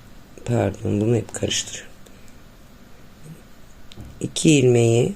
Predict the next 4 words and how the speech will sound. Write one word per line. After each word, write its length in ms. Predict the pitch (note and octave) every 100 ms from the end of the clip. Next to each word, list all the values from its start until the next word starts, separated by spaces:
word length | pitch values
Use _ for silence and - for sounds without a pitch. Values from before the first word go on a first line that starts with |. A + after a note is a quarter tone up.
| -
arkadan 640 | C#3 C3+ B2+ A#2+ G#2+ G#2+ F3 - - - - - - - - - - - - - - - - - B2+
örüyorum. 600 | C3 A#2 A#2+ A#2+ C3+ C3+ -
Biri 240 | C3 B2
artırıyorum. 840 | B2 B2 - - C3 C3+ B2+ D3+